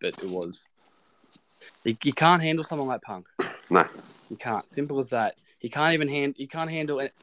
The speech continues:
Speaker 1: problems that go backstage. Why is everything that happens backstage get released? He can't
Speaker 2: Mm.
Speaker 1: handle anything.
Speaker 2: No.
Speaker 1: Tony Khan cannot handle
Speaker 2: He
Speaker 1: the
Speaker 2: think-,
Speaker 1: wrestling business.
Speaker 2: he thinks everyone's his friend.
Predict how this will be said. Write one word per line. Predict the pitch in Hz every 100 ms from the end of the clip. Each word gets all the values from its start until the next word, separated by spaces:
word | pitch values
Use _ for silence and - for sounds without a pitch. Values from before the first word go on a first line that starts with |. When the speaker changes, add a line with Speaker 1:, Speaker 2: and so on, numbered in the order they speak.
| -
Speaker 1:
problems | - 139 131
that | 127
go | 127
backstage. | 127 - 135 123 113
Why | 156 190
is | 151
everything | 156 165
that | 135
happens | 143 135
backstage | 113 131 - 131 117 113
get | 117
released? | 113 107 90 - - _ _ _ _ _ _ _ _
He | -
can't | - 147
Speaker 2:
Mm. | 160
Speaker 1:
handle | 151 151
anything. | 131 131 120 85 - -
Speaker 2:
No. | 92 78 - _ _ - -
Speaker 1:
Tony | 143 147
Khan | - 135 135
cannot | 135 127 -
handle | 120 117 117 117 - _ -
Speaker 2:
He |
Speaker 1:
the | 98
Speaker 2:
think-, | 117 110
Speaker 1:
wrestling | - 113
business. | 107 107 92 - - -
Speaker 2:
he | 101
thinks | 92 98 -
everyone's | 92 90 82 78
his | -
friend. | 82 82 78